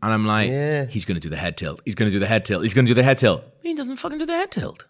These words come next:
Speaker 2: Yeah.
Speaker 1: What the hell, man? I wanted it.
Speaker 2: That's what you do. Is it's threading that line. Give me the head tilt.
Speaker 1: Well, this is what I'm saying. This is what you're saying earlier, where people are misinterpreting what people like about those films. Where's the head tilt? Give him the head tilt.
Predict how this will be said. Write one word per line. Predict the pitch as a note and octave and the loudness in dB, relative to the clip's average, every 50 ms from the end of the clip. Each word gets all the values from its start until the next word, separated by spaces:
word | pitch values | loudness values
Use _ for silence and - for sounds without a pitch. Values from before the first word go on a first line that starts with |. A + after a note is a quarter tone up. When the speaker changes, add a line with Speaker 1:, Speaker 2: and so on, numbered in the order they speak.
| _ - - - - - D#2+ D#2+ E2 F2+ | _ -20 -20 -20 -20 -20 -20 -20 -16 -14
Speaker 2:
Yeah. | F#2+ F#2 F2 | -12 -10 -10
Speaker 1:
What | - | -10
the | - D4+ | -10 -10
hell, | D4+ D#4+ E4 C#4 | -8 -6 -6 -6
man? | D3 - G2+ D3+ C4+ E4 - _ _ _ _ _ _ _ _ - | -6 -6 -6 -8 -8 -10 -12 _ _ _ _ _ _ _ _ -10
I | G#3+ | -8
wanted | G#3+ C4 C#4+ - D4 A#3 E3 | -6 -6 -6 -6 -6 -2 -2
it. | G#2 D2 B1+ - - _ _ - | -2 -2 -2 -6 -14 _ _ -20
Speaker 2:
That's | D3 E3 D#3 - - - | -18 -14 -12 -12 -12 -12
what | C3+ C3+ - C3 | -12 -12 -12 -12
you | A#2 A2+ - - | -14 -14 -12 -10
do. | A2+ A#2 C#3 | -6 -4 -4
Is | A#2 G2+ F#2+ - - _ | -4 -4 -4 -6 -8 _
it's | A2+ A#2 - - - | -10 -10 -8 -8 -10
threading | - - D3 C#3 C#3 C3 A#2+ | -6 -4 -2 -2 0 0 0
that | A#2 - | -2 -2
line. | A2+ C3 A#2+ - - - _ | -2 -4 -4 -4 -6 -12 _
Give | - C3+ C#3 B2+ | -6 -6 -4 -2
me | C#3 C3+ | -2 -2
the | A#2+ B2 | -2 -2
head | A#2 B2+ B2 A#2+ | -2 -4 -4 -4
tilt. | - - A2 F2 C#2 - - - | -6 -6 -6 -6 -6 -6 -4 -2
Speaker 1:
Well, | A2 E2+ | 0 2
this | A2+ G#2+ F#2+ | 2 2 2
is | G2+ F2 | 0 0
what | F2+ G2 F#2 | 2 2 2
I'm | F2+ F2+ | 2 2
saying. | - A2+ B2+ D3+ C#3+ F#2+ D#2+ | 2 2 2 2 2 2 0
This | F#2 F2+ F#2+ | -2 -2 -2
is | F#2 D#2+ | -4 -4
what | F2+ F2+ C2+ B1+ | -2 -4 -4 -2
you're | E2+ | -4
saying | - - F2 E2 D#2 D#2 D#2+ - | -4 -2 -2 -2 -4 -4 -6 -4
earlier, | G#2+ C#3 E3+ D#3+ G2 | -2 0 2 2 2
where | D#2+ E2+ E2+ E2+ D#2+ D2+ - - _ _ _ _ _ _ _ _ _ _ _ _ _ _ - - _ - A2 - - | 2 2 2 0 0 -2 -4 -10 _ _ _ _ _ _ _ _ _ _ _ _ _ _ -20 -20 _ -18 -14 -10 -6
people | G2+ G2+ - - G2+ G2+ G#2+ - | -6 -4 -2 2 2 2 2 2
are | - | 0
misinterpreting | F#2+ F#2+ F2+ - - F#2+ F2+ G#2+ G2+ G2+ G2 E2+ F2 F2+ F2 D#2+ | -2 0 0 0 -2 -2 0 0 0 0 0 -2 -2 -4 -2 0
what | E2+ G2 G2 F#2 - | 2 2 2 2 0
people | F#2+ F#2+ D#2+ G2+ F#2 | -4 -4 -2 0 2
like | F2+ F2 F#2 - | 2 0 0 0
about | F2 F#2 F2+ E2+ | 0 0 0 0
those | F2+ F2 | -2 -2
films. | - A#2+ C3+ D3 G#2+ D2+ - D#2+ | 0 0 0 0 0 -2 -6 -8
Where's | D2+ D2+ D#2 D#2+ E2+ F2 E2 | -6 -4 -2 0 0 0 0
the | G2 G2+ | -2 -2
head | G2 A2+ B2+ C#3+ - | 0 0 -2 -2 -2
tilt? | - F2+ C#2 - - - | -4 -4 -6 -6 -8 -8
Give | E2 D2+ E2 | -6 -4 -2
him | F2+ F#2+ | -2 -2
the | G#2 | -2
head | G#2+ A#2+ C3 D3 D3+ - | 0 0 -2 -2 -4 -6
tilt. | - E2 B1+ - - - _ - - | -8 -8 -10 -10 -12 -18 _ -20 -20